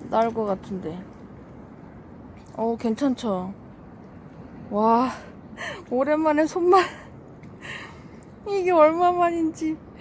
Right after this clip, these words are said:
음, 지금 아침 일찍 나왔는데 이거 첫 번째 캐스팅만에 잡은 거예요. 와, 이거 너무 오랜만에 잡아가지고 기분이 좋으네요.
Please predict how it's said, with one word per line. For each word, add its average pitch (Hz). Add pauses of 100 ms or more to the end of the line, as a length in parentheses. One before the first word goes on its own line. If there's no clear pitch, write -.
(600)
음, 269 (300)
지금 247 (1400)
아침 240
일찍 339
나왔는데 247 (1500)
이거 202
첫 -
번째 415
캐스팅만에 247 (380)
잡은 208
거예요. 170 (880)
와, 208
이거 202 (1080)
너무 226
오랜만에 247
잡아가지고 214
기분이 208
좋으네요. 180